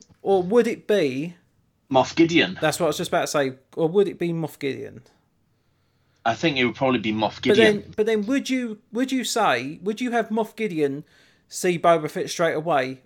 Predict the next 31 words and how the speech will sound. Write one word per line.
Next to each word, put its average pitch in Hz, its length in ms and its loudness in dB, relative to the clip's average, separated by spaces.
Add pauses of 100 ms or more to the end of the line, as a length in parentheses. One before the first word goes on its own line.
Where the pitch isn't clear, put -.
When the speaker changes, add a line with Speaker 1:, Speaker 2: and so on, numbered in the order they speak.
Speaker 1:
Or 170 120 0
would 180 180 2
you 180 100 -4
say 151 460 0 (360)
he, 165 400 -6
like, 147 260 -4
you 147 120 -4
know, 139 120 -4 (400)
Boba 185 280 4
Fett 165 200 -2
sees 165 260 -4
this 160 260 -4
other 170 240 0
fella 156 260 -2
first, 139 340 -6
then 160 340 0
Moff 156 260 -4
Gideon 156 340 -2
then 160 160 -2
gives 147 280 -2
him 143 160 -4
the 131 100 -4
offer 123 300 -6
to, 123 340 -6 (260)
you 139 100 -6
know, 123 100 -4
to 139 140 -8
join 135 340 -4
him 131 220 -10
or 120 120 -8
not? 123 280 -10